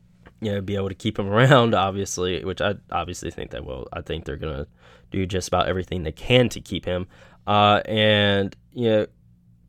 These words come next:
Korshkov, um, not really familiar with him. I really don't have a whole lot to say there. Same with Dylan Wells. Um, not a whole lot to say on those two. Lajoie, I could definitely see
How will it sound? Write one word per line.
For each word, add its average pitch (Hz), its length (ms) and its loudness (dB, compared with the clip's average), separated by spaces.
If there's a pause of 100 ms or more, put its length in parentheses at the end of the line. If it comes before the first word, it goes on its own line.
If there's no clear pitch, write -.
(160)
Korshkov, 165 840 6
um, 113 460 2 (380)
not 104 320 0
really 131 480 2
familiar 117 420 4
with 110 100 4
him. 110 260 2
I 95 180 0 (100)
really 101 240 -2
don't 110 220 0
have 107 340 0
a - 80 -16
whole 113 200 -2
lot 127 180 4
to 107 40 -4
say 104 220 0
there. 101 240 2 (300)
Same 113 340 2
with 107 180 0
Dylan 104 360 2
Wells. 92 500 -4
Um, 92 460 -2 (240)
not 104 360 -2
a 95 80 0
whole 98 680 -2
lot 90 360 -4
to 90 120 -10
say 85 420 -2
on 87 160 -4
those 95 260 -4
two. 92 220 -6 (360)
Lajoie, 110 560 6
I 123 80 4
could 110 240 -4
definitely 120 520 0
see 110 800 -4